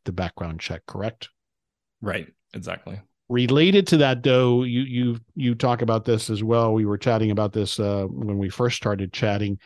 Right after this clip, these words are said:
Speaker 1: that a lot of states, including, as I'm referring to in Colorado, it's called ban the box les-, legislation. We used to have on our application a box that had to be checked, "Have you ever been convicted of a crime or a felony?" I think is the way it was worded.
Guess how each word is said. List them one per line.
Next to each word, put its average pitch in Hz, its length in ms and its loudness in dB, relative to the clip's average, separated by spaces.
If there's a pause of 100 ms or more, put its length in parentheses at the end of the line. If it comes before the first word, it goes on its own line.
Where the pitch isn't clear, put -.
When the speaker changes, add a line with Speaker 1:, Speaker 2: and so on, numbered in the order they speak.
(560)
Speaker 1:
that 110 600 -2
a 110 240 -4
lot 143 220 2
of 156 60 4
states, 120 260 2
including, 135 540 4
as 107 180 2
I'm 131 160 2
referring 113 340 0
to 113 120 -2
in 104 100 -2
Colorado, 113 840 0 (480)
it's 117 100 -8
called 101 300 -2
ban 120 260 2
the 110 100 2
box 123 380 2
les-, 104 180 0
legislation. 104 760 0
We 104 100 2
used 131 300 4
to 160 100 6
have 131 180 0
on 120 120 2
our 113 120 2
application 113 640 0
a 101 60 -2
box 113 320 0
that 104 180 0
had 104 280 -2
to 104 40 -2
be 101 140 -2
checked, - 400 -2 (400)
"Have 113 180 0
you 110 80 4
ever 107 140 2
been 104 160 -2
convicted 107 640 0
of 98 120 -2
a 95 60 -6
crime 113 500 0
or 98 100 2
a - 40 -4
felony?" 107 460 -2
I 98 80 -6
think 104 220 -8
is 92 80 -10
the 101 40 -8
way 98 120 -6
it 95 80 -6
was 95 160 -8
worded. 107 400 -4